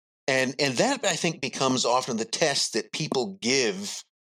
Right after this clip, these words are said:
whether it's conspiracy theory or it's anything else they come across. Does it seem to make sense with what I know? I mean, does that seem kind of logical?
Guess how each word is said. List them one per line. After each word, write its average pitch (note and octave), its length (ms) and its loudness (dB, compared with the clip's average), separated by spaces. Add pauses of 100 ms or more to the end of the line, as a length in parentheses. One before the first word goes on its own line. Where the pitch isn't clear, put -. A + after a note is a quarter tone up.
(120)
whether A#2+ 260 2
it's G#2 140 0
conspiracy D#3 800 0
theory A#2+ 540 2
or A2+ 200 4
it's - 160 0
anything A#2+ 380 2
else D3+ 180 4
they B2 140 0
come G#2+ 160 0
across. G2 320 0
Does G#3 280 0
it - 120 0
seem G#3 240 2
to D#3+ 100 0
make A#2+ 220 2
sense - 500 0
with G2+ 140 -6
what F#2+ 160 2
I E2 100 2
know? D2+ 260 0
I - 60 -8
mean, C#3 200 0
does - 160 -4
that - 100 -2
seem B3 160 0
kind A3 180 2
of E3 80 4
logical? D#3+ 540 2